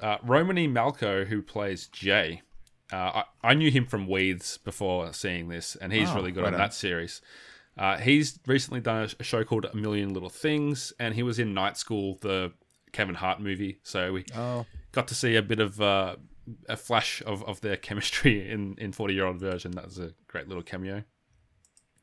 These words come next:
Speaker 1: Catherine Keener, who is the lead, Trish, like, the female lead in this movie, I completely did not recognize her 'cause I guess it's, it's just been, you know, fifteen years. But she is, uh, Jim Carrey's sister on the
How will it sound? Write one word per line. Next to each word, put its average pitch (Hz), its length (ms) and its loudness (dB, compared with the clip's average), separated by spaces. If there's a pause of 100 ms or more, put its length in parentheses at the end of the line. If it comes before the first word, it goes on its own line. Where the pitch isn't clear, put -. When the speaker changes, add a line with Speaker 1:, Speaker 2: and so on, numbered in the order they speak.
(480)
Speaker 1:
Catherine 135 380 0
Keener, 127 400 2
who 110 440 0 (360)
is 107 120 -8
the 107 100 -2
lead, 95 360 2 (220)
Trish, - 400 -4
like, 95 160 -6
the 98 80 -6
female 98 380 0
lead 98 140 2
in 101 80 -2
this 95 160 -6
movie, 101 340 -2 (360)
I 107 80 0
completely 156 680 2
did 135 200 0
not 120 220 0
recognize 107 540 -2
her 98 260 2
'cause 95 380 -6
I 101 60 -8
guess - 320 -6
it's, - 400 -12
it's - 100 -16
just - 200 -8
been, 98 380 -2
you 98 80 -2
know, 87 140 -2
fifteen 90 420 -6
years. 98 320 -4 (560)
But 101 260 2
she 151 340 2
is, 131 560 -4
uh, 110 160 -2
Jim 123 260 0
Carrey's 110 380 2
sister - 420 -2
on 98 360 -2
the 92 240 -2